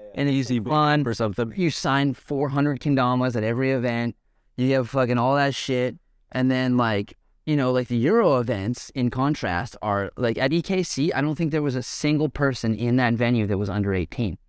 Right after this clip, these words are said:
Speaker 1: It was, everybody was older.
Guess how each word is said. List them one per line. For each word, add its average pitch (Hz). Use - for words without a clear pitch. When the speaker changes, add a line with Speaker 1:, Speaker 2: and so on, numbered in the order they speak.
Speaker 1:
It 156
was, 156
everybody 143
was 120
older. 143